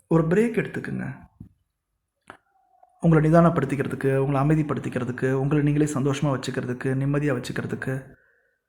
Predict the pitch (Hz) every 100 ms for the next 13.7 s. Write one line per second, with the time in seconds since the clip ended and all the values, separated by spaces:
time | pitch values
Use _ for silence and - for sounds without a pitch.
0 | _ _ 165 175 180 156 135 127 120 -
1 | 131 135 - _ _ _ _ _ _ _
2 | - 156 160 233 254 143 147 127 127 135
3 | 131 - 147 160 202 208 151 127 143 127
4 | 127 - - _ _ _ _ _ - 147
5 | 165 143 143 147 139 131 127 123 135 135
6 | 131 127 123 117 120 117 120 - - 127
7 | 127 - _ _ _ _ _ _ _ _
8 | - - 190 190 170 170 247 240 196 185
9 | 190 180 151 135 117 139 165 165 - -
10 | _ - _ _ _ - 185 208 202 185
11 | 180 175 240 214 160 165 - - - _
12 | _ - 165 160 160 175 175 160 147 -
13 | 170 165 131 127 120 135